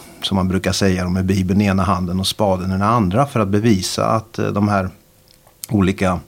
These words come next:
eh, religiösa händelserna, eh, som finns i de olika bokfolkens, eh, litteratur då, att de skulle ha hänt. Och det är ju väldigt svårt att använda rent arkeologiskt som vetenskap. Men jag har jobbat lite med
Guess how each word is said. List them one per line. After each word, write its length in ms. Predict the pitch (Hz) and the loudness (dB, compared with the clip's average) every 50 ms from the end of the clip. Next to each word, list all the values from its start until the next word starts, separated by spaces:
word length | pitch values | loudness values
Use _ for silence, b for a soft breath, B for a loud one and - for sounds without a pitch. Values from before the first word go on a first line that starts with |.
| B B B B B B B B B B B B B B B | B B B B B B B B B B B B B B B
eh, 320 | - 95 92 87 101 101 95 | -4 -2 0 2 2 2 2
religiösa 600 | 95 98 101 98 - 123 117 101 92 - - 92 | 2 2 0 2 2 2 2 2 0 0 -2 0
händelserna, 920 | 95 110 113 113 92 92 90 - - 92 92 95 92 92 92 95 85 78 | 0 2 2 2 2 2 0 -2 -2 0 2 2 2 2 2 0 0 0
eh, 500 | 71 71 80 82 76 78 60 50 - - | 0 -2 -2 -2 -2 -4 -4 -4 -6 -2
som 300 | 95 - - 104 95 95 | 0 0 0 2 2 0
finns 500 | - - - 110 92 92 95 - - - 104 | 0 0 0 0 0 2 0 -2 -2 0 0
i 240 | 92 90 87 85 - - | 0 0 0 -2 -4 -4
de 280 | - 92 95 95 95 | -2 0 2 2 4
olika 440 | 101 95 90 92 - - 92 87 85 - - | 2 2 0 -2 -2 -2 -2 -2 -2 -2 0
bokfolkens, 840 | 107 107 95 - - - 104 92 90 - - - 90 90 87 - - | 0 0 0 0 -2 0 0 0 0 0 -2 0 0 0 0 -2 -4
eh, 180 | 87 - 92 90 | -4 -2 -2 0
litteratur 640 | 87 90 95 92 - 98 101 101 - 104 95 87 85 | 0 0 -2 -2 0 -2 -2 -2 0 -2 -2 -2 -2
då, 80 | 73 82 | -2 -2
att 140 | 82 - - | -4 -2 -2
de 160 | 92 85 85 | -2 -2 -2
skulle 200 | - - 87 90 | -2 -2 -2 -2
ha 60 | 92 | -2
hänt. 580 | 90 113 131 131 107 95 - - - - - - B B B B B B B B B B B B | 0 0 2 2 2 0 -2 -4 -14 -20 -20 -20 B B B B B B B B B B B B
Och 120 | - 101 | -8 -2
det 80 | 95 101 | 2 4
är 80 | 98 101 | 4 6
ju 280 | 98 95 95 95 95 - - - | 6 4 4 2 0 -4 -8 -12
väldigt 420 | - - 85 104 98 90 90 - | -12 -6 -2 -2 0 0 -2 -2
svårt 840 | - - - - - 95 92 95 107 113 95 69 - - - - - | -2 -2 0 0 -2 0 2 2 2 4 2 0 -2 -4 -6 -4 -2
att 220 | - 101 - - | -2 -2 0 0
använda 460 | 98 92 92 85 85 85 87 95 110 | 0 2 2 0 0 -2 0 0 0
rent 460 | 101 95 87 78 64 - - - - - | 0 0 -2 -4 -6 -8 -12 -16 -12 -8
arkeologiskt 600 | - 80 76 - - 98 85 76 65 71 82 - | -6 -6 -6 -4 -4 -4 -2 -2 -2 -2 -2 -2
som 140 | - 87 85 | 0 0 2
vetenskap. 720 | 92 95 90 - - 76 - - - 73 65 - - - - B B B B B B B B B B B | 2 0 0 -2 -4 -6 -6 -6 -4 -2 -2 -2 -4 -8 -20 B B B B B B B B B B B
Men 200 | - 101 101 95 | 0 2 2 4
jag 380 | 98 120 135 147 151 147 131 - - | 4 4 4 4 2 2 -2 -8 -12
har 300 | - - - 117 113 107 | -10 -6 -2 0 2 2
jobbat 420 | 107 104 123 117 98 120 127 - | 2 2 0 0 2 0 0 2
lite 220 | 170 147 - - 98 | 2 0 0 2 2
med 340 | 92 92 90 90 87 85 | 2 2 2 2 0 -2